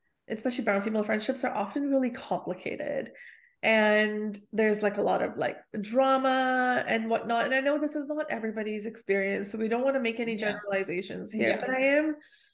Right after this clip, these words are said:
Speaker 1: curious about your experience, like, personally in
Speaker 2: Mm-hmm.
Speaker 1: your life. Have you noticed, and what are the differences that you've noticed between
Speaker 2: Mm-hmm.
Speaker 1: your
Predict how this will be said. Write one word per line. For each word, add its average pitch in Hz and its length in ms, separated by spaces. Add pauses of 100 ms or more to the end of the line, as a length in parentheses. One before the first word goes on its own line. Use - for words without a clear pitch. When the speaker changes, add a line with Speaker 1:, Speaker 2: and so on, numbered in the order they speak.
(260)
Speaker 1:
curious 294 460
about 220 440 (100)
your 196 180
experience, - 680
like, - 220
personally 247 720
in 190 100
Speaker 2:
Mm-hmm. 190 100 (120)
Speaker 1:
your - 100
life. - 400
Have 233 300
you 285 160
noticed, 208 680
and 220 200
what 233 180
are 196 180
the 214 120
differences - 640
that 208 120
you've 196 180
noticed - 420
between 208 300
Speaker 2:
Mm-hmm. 190 120
Speaker 1:
your 190 240